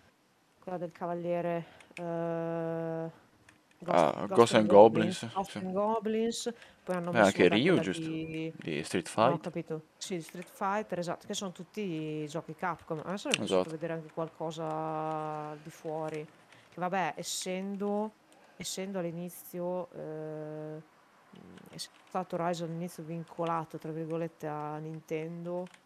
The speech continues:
Speaker 1: ci sta magari che loro non abbiano voluto mettere
Speaker 2: Eh, sì, è vero. È vero, è vero.
Speaker 1: Però, però, insomma, sarebbe stato bello dal mio punto di vista vedere anche altre cose, ma anche cavolate, eh,
Speaker 2: Sì.
Speaker 1: layered, che cavolo ne so,
Speaker 2: Sì.
Speaker 1: armi ispirate a,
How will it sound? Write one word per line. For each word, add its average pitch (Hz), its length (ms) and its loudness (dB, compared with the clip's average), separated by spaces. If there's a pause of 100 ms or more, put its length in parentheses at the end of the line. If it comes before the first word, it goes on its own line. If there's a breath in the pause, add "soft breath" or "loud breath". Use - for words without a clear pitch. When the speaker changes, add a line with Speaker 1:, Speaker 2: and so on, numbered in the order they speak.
(260)
Speaker 1:
ci - 160 -12
sta 151 220 -8
magari 147 340 -8
che - 120 -14
loro 151 180 -6
non 147 200 -8
abbiano 151 300 -8
voluto 151 340 -8
mettere 151 440 -6
Speaker 2:
Eh, 98 220 4
sì, - 160 -2
è 92 140 4
vero. 80 280 0 (300)
È 90 140 -4
vero, 82 260 0
è - 40 -4
vero. 160 200 -2
Speaker 1:
Però, 151 680 0
però, 160 160 -8
insomma, 151 300 -8
sarebbe 160 260 -8
stato 165 240 -16
bello 147 280 -10
dal 151 140 -14
mio 151 100 -16
punto 160 280 -20
di 165 80 -14
vista 151 240 -16
vedere 151 280 -12
anche 156 240 -14
altre 147 260 -14
cose, 139 680 -10
ma 135 140 -8
anche 165 440 -8
cavolate, 151 840 -4
eh, 147 40 -6 (140)
Speaker 2:
Sì. 175 260 2
Speaker 1:
layered, 151 460 0
che 160 140 -6
cavolo 160 260 -2
ne 156 80 -8
so, 160 140 -2
Speaker 2:
Sì. - 20 2
Speaker 1:
armi 175 720 -2
ispirate 165 560 -6
a, 160 160 -2